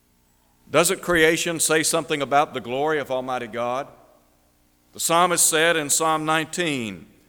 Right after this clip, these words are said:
"The heavens declare the glory of God. The firmament shows his handiwork." You and I, we are really and truly a manifestation of the glory of God because we've been made in his image and in his likeness.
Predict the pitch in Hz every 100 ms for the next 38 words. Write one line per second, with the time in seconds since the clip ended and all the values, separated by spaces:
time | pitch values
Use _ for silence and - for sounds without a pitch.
0 | _ _ _ 110 147 175 185 190 - 180
1 | 196 190 156 139 131 180 185 165 123 156
2 | 156 113 139 214 220 165 117 98 - _
3 | _ _ _ - - 185 180 180 160 165
4 | 151 135 127 110 82 - _ _ _ _
5 | _ _ _ _ _ - 160 170 160 151
6 | 135 143 151 147 143 135 123 - - _
7 | _ _ _ _ _ _ _ 143 175 165
8 | 147 - 185 165 131 104 135 143 160 170
9 | 165 - 175 160 143 120 - - 147 123
10 | 135 117 156 180 170 135 139 143 117 127
11 | 143 139 156 156 143 151 147 120 131 135
12 | 175 165 165 110 - - _ _ _ _
13 | _ _ _ 135 135 143 143 131 135 135
14 | 123 - 82 - -